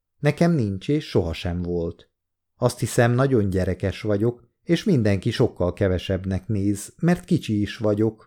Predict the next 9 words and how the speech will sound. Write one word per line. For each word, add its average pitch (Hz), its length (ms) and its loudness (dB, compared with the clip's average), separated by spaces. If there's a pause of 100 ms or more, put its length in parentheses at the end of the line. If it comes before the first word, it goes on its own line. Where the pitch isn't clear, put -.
(120)
szeplős 135 640 2
is 117 180 -4
vagyok, 104 480 0 (260)
és - 200 0
két 139 300 2
copfom, 131 580 0 (340)
azaz 139 440 4
bánatom 87 680 -4
van. 90 440 -8